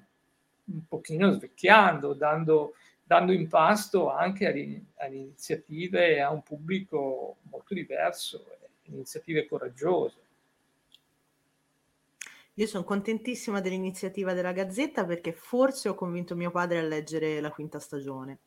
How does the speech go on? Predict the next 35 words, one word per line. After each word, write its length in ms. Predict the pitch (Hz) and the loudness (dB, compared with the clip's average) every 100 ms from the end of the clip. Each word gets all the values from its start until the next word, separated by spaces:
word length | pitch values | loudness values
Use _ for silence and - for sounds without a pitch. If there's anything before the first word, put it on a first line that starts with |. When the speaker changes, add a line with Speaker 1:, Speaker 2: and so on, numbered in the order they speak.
| _ | _
Speaker 2:
per 120 | - | -14
cui 280 | 160 156 - _ _ - - - - - | -6 -6 -8 _ _ -20 -18 -18 -12 -2
<laughs> 420 | 202 - 320 277 | -2 6 8 10
Grazie, 580 | 220 202 202 - 202 196 208 - - - | 10 8 4 8 8 8 2 -10 -14 2
Urania, 580 | 226 233 220 220 214 220 | 8 12 12 12 8 8
per 120 | 220 | 8
aver 220 | 208 214 | 6 4
fatto 400 | 208 196 190 196 | 4 4 6 4
questa, 720 | 190 196 - 180 175 170 180 180 | 2 0 2 2 2 -2 -4 -6
questa 300 | 185 - 180 | -8 -6 -4
collana. 340 | 175 165 143 | -2 2 6
Speaker 1:
Ma 120 | 247 | 6
tu 120 | 320 | 8
puoi 160 | 269 202 | 12 12
dire, 480 | 226 226 208 208 196 | 12 12 12 8 -2
tu 100 | 233 | 8
puoi 160 | 226 | 10
dire, 240 | 196 185 190 | 12 10 12
"Guarda, 340 | 214 165 165 | 12 12 8
se 140 | - 226 | 2 8
vai 180 | 233 | 10
in 80 | 214 | 10
Urania, 460 | 214 233 202 180 190 | 10 12 12 10 2
se 160 | - | 4
vai 180 | 196 202 | 8 8
a 80 | 175 | 8
comprare 380 | 202 196 180 160 | 4 6 6 8
Urania 300 | 180 185 185 | 6 2 2
in 100 | 269 | 0
edicola, 480 | 277 277 226 196 - | 0 4 6 6 4
ti 220 | 247 214 | 2 10
danno 360 | 233 233 208 | 10 10 6
la 120 | 190 165 | 4 2
Gazzetta." 580 | 147 127 123 - _ - _ _ _ _ - | -2 -8 -14 -14 _ -20 _ _ _ _ 4
Speaker 2:
<laughs> 220 | 226 - | 4 4